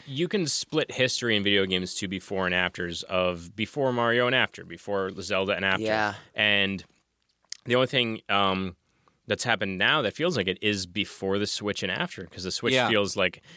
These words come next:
Speaker 1: it, it's cool for me looking back and thinking that kids who are growing up right now, that feeling that we had playing Mario sixty-four for the first time,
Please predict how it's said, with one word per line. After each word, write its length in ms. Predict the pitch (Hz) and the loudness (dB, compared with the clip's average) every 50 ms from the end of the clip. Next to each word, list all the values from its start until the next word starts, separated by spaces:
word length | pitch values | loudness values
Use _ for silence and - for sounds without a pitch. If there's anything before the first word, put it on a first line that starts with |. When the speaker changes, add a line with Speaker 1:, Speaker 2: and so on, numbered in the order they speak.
| - - | -16 -2
Speaker 1:
it, 220 | - 131 131 - - _ _ _ - | 0 0 0 -2 -8 _ _ _ -2
it's 240 | - 131 131 - - | -2 -2 -2 -4 -8
cool 340 | - - - 165 170 165 | -8 -8 -4 -2 -2 -2
for 160 | 139 - 139 123 | -4 -6 -8 -6
me 220 | 123 123 123 123 | -2 -2 0 2
looking 280 | 113 107 101 - 101 92 | 2 0 0 0 -2 -2
back 320 | 90 87 87 85 82 - - | 0 0 0 0 -2 -6 -8
and 160 | - 95 92 | -8 -8 -4
thinking 300 | - 98 - - 98 95 | -6 -6 -6 -4 -4 -2
that 280 | 92 92 90 90 - _ | 0 0 0 0 -2 _
kids 280 | - - 127 127 113 - | -6 -4 -4 -2 -2 -2
who 80 | 131 | -2
are 80 | 120 107 | -2 0
growing 260 | 92 104 98 95 95 | 0 2 2 2 2
up 140 | 90 - - | 0 0 -2
right 180 | 92 87 85 | -4 -4 -2
now, 380 | 82 87 87 90 90 85 82 80 - - - - - _ _ | -2 -2 -2 0 0 -2 -4 -8 -12 -20 -20 -20 -20 _ _
that 140 | 104 98 - | -2 -2 -2
feeling 340 | - - 117 113 113 107 | 0 -2 -2 0 0 0
that 160 | 101 95 82 87 | 0 0 -2 -2
we 140 | 95 95 | -4 -6
had 240 | 90 92 92 90 85 | -4 -2 -4 -4 -4
playing 320 | - - 92 92 90 87 90 | -4 -2 0 0 2 0 0
Mario 240 | 87 87 90 87 87 | 0 0 0 0 -2
sixty-four 640 | 85 - 101 92 - - 92 - - 95 95 95 | -2 -4 -6 -6 -6 -8 -10 -8 -2 -2 -2 -2
for 120 | - - 95 | -2 -4 -8
the 60 | 87 | -8
first 280 | - - 90 82 - - | -6 -6 -6 -6 -4 -6
time, 280 | 87 85 82 80 82 | -6 -6 -8 -10 -12